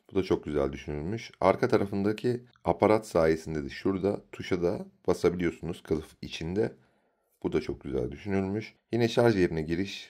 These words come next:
rahatlıkla sağlanabiliyor. Özellikle bu kılıfı çok beğendim. Şunun çıkmaması için de çift taraflı bant çıkıyor. İçine yapıştırıyorsunuz. Sorunsuz bir şekilde kullanabiliyorsunuz.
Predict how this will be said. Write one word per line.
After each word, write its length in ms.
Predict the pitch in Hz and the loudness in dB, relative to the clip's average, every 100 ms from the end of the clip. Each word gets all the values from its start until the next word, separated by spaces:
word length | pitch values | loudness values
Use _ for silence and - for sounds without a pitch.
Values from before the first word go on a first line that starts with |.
| _ | _
rahatlıkla 480 | 82 85 - - - | 0 0 -2 -10 -10
sağlanabiliyor. 840 | - 82 95 104 98 104 104 107 - _ _ - | -4 0 0 0 -2 2 2 2 -2 _ _ 0
Özellikle 500 | 95 101 104 - 73 | 4 2 0 -6 -8
bu 100 | - | -6
kılıfı 240 | 80 - | -8 -4
çok 280 | 113 - - | -4 -4 -2
beğendim. 360 | 69 87 127 | -2 -4 -8
Şunun 420 | - - 127 139 - | -6 -4 -2 -2 -6
çıkmaması 560 | - - 117 107 - | -10 -2 0 0 -4
için 280 | - 113 104 | -6 -6 0
de 240 | 113 - | 0 0
çift 180 | - 110 | -6 -2
taraflı 340 | 92 76 - 87 | 0 0 0 -2
bant 220 | 101 123 | -2 -6
çıkıyor. 360 | - 113 123 - - _ _ _ - | -2 0 0 -2 -16 _ _ _ -8
İçine 300 | 101 101 78 | -4 0 0
yapıştırıyorsunuz. 1040 | 82 - - 113 113 - 101 147 - - _ | -2 -6 -2 2 2 2 -6 -6 -10 -20 _
Sorunsuz 460 | _ 113 113 - 73 | _ 6 6 2 -8
bir 40 | |
şekilde 360 | 76 80 90 - | -6 -6 -4 -4
kullanabiliyorsunuz. 1000 | - 92 95 107 87 78 - 69 123 | 2 4 4 0 -2 -2 -2 -8 -8